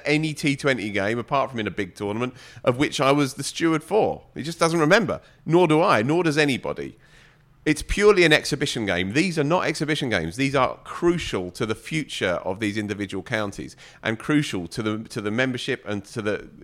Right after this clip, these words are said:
the, the fans who are investing so much time in, into it. You play fourteen games to get to this point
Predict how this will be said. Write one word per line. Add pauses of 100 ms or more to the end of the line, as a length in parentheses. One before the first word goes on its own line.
the,
the
fans
who
are
investing
so
much
time
in, (400)
into
it. (140)
You
play
fourteen
games (580)
to
get
to
this
point